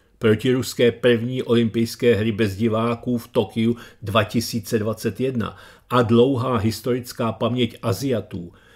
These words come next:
nedovolují ignorovat historické skutečnosti a nezaplacený účet, nacházející se na stole vlády Japonska. Krátce připomínám mladým evropským politikům a diplomatům,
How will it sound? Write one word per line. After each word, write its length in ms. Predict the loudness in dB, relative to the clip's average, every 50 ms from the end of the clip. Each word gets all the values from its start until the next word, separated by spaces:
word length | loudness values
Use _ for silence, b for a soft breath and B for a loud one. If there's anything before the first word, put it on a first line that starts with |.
| b b b
nedovolují 840 | 2 4 4 4 4 2 2 2 2 2 2 2 0 0 -2 -2
ignorovat 640 | -2 0 0 0 2 2 4 4 4 4 4 2 0
historické 760 | 0 -2 -2 -2 -4 -4 -4 -4 -4 -4 -4 -6 -6 -6 -4 -4
skutečnosti 960 | -6 -10 -12 -6 -4 -4 -4 -4 -6 -8 -8 -8 -8 -10 -8 -6 -6 -6 -6 b b b b b b
a 140 | b 0 0
nezaplacený 840 | 2 2 0 0 0 -2 0 -2 -4 -4 -4 -6 -6 -6 -6 -6
účet, 540 | -8 -8 -8 -8 -8 -8 -8 -8 -8 -10 -14 _ _ _ -8
nacházející 960 | -6 -6 -4 -4 -4 -2 0 0 2 2 2 0 0 0 -2 -2 -4 -4 -2
se 160 | -4 -4 -6
na 120 | -4 -6
stole 380 | -6 -8 -8 -8 -6 -4 -4 -2
vlády 340 | -2 0 0 0 0 -2 -4
Japonska. 720 | -4 -6 -6 -6 -6 -6 -6 -8 -12 -16 -18 -20 -20 -20 _ _ _ _ _ _ _ _ _ _ _ _ _ _ _ _ _ _ _ _ _ _ _ -4
Krátce 440 | -2 2 2 2 2 2 2 0
připomínám 880 | 2 2 2 2 4 4 4 2 4 2 0 0 0 0 0 0 0 2
mladým 340 | 2 0 0 0 -2 -4 -2
evropským 500 | -2 -2 -2 -2 -2 -4 -4 -2 -2 -2
politikům 600 | 0 0 0 0 0 -2 -4 -4 -4 -4 -4 -4 -4
a 60 | -2
diplomatům, 800 | 0 0 0 2 2 0 0 0 -4 -6 -8 -10 -10 -10 -12 -16